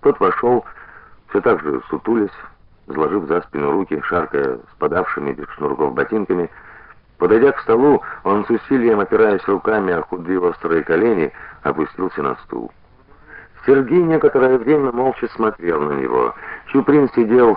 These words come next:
безвольно опустив голову, морщинистое, измученное лицо его с впалыми щеками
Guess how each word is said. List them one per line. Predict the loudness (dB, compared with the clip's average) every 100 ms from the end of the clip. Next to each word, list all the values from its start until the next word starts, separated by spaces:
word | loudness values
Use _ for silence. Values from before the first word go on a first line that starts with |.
| 0
безвольно | -2 0 0 0 2 0
опустив | -2 -4 -4 -4 2
голову, | 4 4 4 0 -2 -12 -14 -8
морщинистое, | -2 0 -2 0 0 0 -2 0 0
измученное | 0 -2 -2 -2 0
лицо | 0 0 4 4
его | 4 2 -2
с | -6 -6
впалыми | 0 2 2 -2 -6 -8
щеками | -2 0 0 0